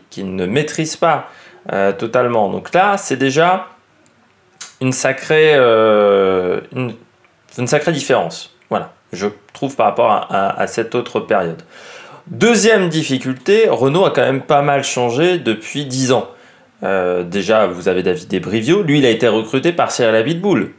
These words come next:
Cyril Abitboul n'est plus dans l'équipe déjà. C'est Davide Brivio. Et puis, vous avez, euh, d'autres personnes qui sont, euh, parties, euh, de cette, euh, équipe. Lui, il a connu la période Flavio Briatore. C'était pas la même organisation. Aujourd'hui, le Renault,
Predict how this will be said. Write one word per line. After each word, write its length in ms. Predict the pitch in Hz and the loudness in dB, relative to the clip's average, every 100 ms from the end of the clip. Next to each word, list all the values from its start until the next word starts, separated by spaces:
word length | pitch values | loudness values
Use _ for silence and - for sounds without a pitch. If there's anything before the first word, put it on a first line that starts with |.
| _ - | _ -10
Cyril 280 | - 117 104 | -2 2 2
Abitboul 380 | 101 131 208 | -2 -2 0
n'est 100 | 165 | 0
plus 140 | 117 175 | 0 2
dans 80 | 165 | 2
l'équipe 340 | 180 185 135 | 2 -2 0
déjà. 300 | 117 98 82 - - - | 0 0 -2 -12 -20 -16
C'est 160 | - 117 | -4 0
Davide 340 | 117 123 165 | 2 2 0
Brivio. 400 | 117 127 101 98 - - - | 0 -2 -2 -4 -8 -10 -4
Et 100 | 120 | -2
puis, 200 | 170 202 | 0 2
vous 220 | 170 131 | 2 4
avez, 360 | 139 147 170 156 | 4 4 4 6
euh, 540 | 127 117 113 113 107 - - - - - | 6 4 2 -2 -6 -8 -16 -18 -10 -4
d'autres 300 | 123 147 - | -2 -2 0
personnes 500 | 113 151 - 190 139 | 0 0 2 2 2
qui 160 | 110 117 | -4 -6
sont, 380 | - 127 113 101 | -4 0 2 2
euh, 80 | 101 | 2
parties, 520 | 131 - - 208 - - - - | -2 -6 -6 -8 -8 -16 -20 -2
euh, 240 | - 107 107 | 2 2 2
de 160 | 110 | 0
cette, 340 | 104 107 92 104 | 0 -2 -2 -2
euh, 180 | 98 101 | -2 -2
équipe. 360 | 135 214 170 | -4 -6 -6
Lui, 180 | 147 113 | -6 -2
il 80 | 98 | 0
a 80 | 90 | 0
connu 260 | 107 107 | -2 0
la 120 | 101 | 0
période 360 | 85 95 107 117 | 0 2 2 0
Flavio 400 | - 101 95 104 | 0 0 2 0
Briatore. 600 | 95 104 113 190 175 117 | 2 2 2 2 2 2
C'était 260 | - 101 - | -2 -6 -2
pas 140 | 95 | 0
la 120 | 92 | 0
même 200 | 90 90 | 0 -2
organisation. 760 | 87 87 95 92 113 120 175 143 | -4 -2 -4 0 -2 0 -2 -2
Aujourd'hui, 380 | 95 101 92 113 | 0 -2 0 0
le 80 | |
Renault, 420 | 92 107 113 117 | 2 2 2 0